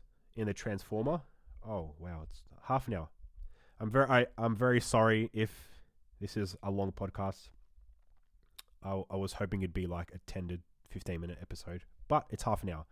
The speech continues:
I really hope you got at least one or two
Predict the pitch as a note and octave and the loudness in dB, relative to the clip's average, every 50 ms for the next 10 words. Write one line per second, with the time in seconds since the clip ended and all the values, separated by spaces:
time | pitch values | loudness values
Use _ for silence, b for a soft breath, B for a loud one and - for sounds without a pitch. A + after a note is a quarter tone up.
0 | B B B B B B B B B B B B B B B B B B B B | B B B B B B B B B B B B B B B B B B B B
1 | B B B - - A#2 A#2 A#2+ C#3 D3 D#3 E3 D3 B2+ - C3+ C3 C3 B2+ - | B B B -6 -2 2 6 8 10 10 10 10 8 6 6 6 6 6 6 4
2 | - A#2+ A#2+ A#2 A2+ A2+ A2+ - _ - - - - - - - - G2+ - - | 4 6 6 8 6 6 4 0 _ -14 -14 -14 -14 -20 -20 -20 -18 -10 -2 2
3 | A#2+ A#2+ A#2+ - A2+ A2+ A2 G2 - - - - A2 G#2 A#2 A2+ A2+ A2 - - | 4 4 4 4 2 4 4 2 2 -2 -6 -6 -2 0 2 4 2 2 2 2
4 | - A2+ G#2+ G#2 F#2 | 2 2 2 2 0